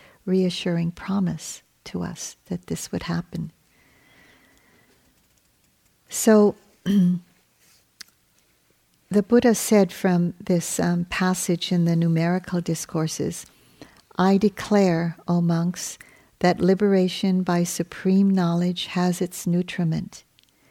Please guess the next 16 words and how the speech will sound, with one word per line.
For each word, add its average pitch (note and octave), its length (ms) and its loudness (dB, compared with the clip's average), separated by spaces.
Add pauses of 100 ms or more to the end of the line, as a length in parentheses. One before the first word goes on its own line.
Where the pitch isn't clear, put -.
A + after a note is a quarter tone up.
(240)
It G3 180 4
is G3 200 4
not G3 340 2
without F#3 400 0
a F3+ 80 2
nutriment. F3 800 -2 (720)
And F3 220 4
what G#3+ 260 4
is G#3 220 4
the F#3+ 80 2
nutriment G3 680 2
of F3+ 140 -2
liberation F3+ 800 0
by F3+ 180 0
supreme F3+ 540 -2
knowledge? F3 600 -2